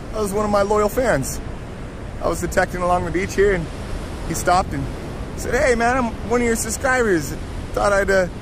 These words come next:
stop and talk to you." <laughs> I guess that really helps having my shirts on. People know who I am. He's a really nice guy. He's a local down here, and we, we've been talking for about the last forty-five minutes while I'm waiting for the old silver sniffer to show up.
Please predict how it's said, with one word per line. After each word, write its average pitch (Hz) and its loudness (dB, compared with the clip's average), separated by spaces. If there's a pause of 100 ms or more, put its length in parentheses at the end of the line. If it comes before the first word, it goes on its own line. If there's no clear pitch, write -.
(500)
stop 226 0
and 196 -6
talk 254 0
to 208 -2
you." 143 2 (400)
<laughs> - -10
I - -6
guess - -2
that - 2
really 226 2
helps 269 0
having 170 2
my 143 0
shirts 202 0
on. 175 0
People 175 -6
know 180 0 (100)
who 185 0
I 190 4
am. 208 2 (1160)
He's 233 0
a 208 2
really 214 6
nice 214 2
guy. 208 4
He's 175 -2
a 175 0
local 196 2
down 170 4
here, 175 0
and 160 -4
we, - -4
we've 180 -2
been 180 -4
talking 185 2
for 156 -4
about 160 2
the 160 0
last 160 2
forty-five 151 0
minutes 160 -2
while 147 2
I'm 143 -2
waiting 156 -2
for 139 -4 (440)
the 160 0
old 160 4
silver 156 0
sniffer 147 -4
to 131 -4
show 139 -2
up. 160 4